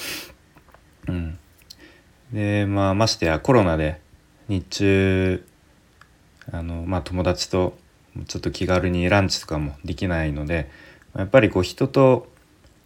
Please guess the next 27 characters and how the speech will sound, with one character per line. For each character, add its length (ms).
話 280
す 120
っ 20
て 240
い 60
う 20
の 120
が、 260
あ 140
の、 360
本 160
当 120
に 320
そ 180
う 20
い 40
う 20
時 120
間 180
が 80
な 120
い 100
と 80
思 200
う 20
ん 80
で 280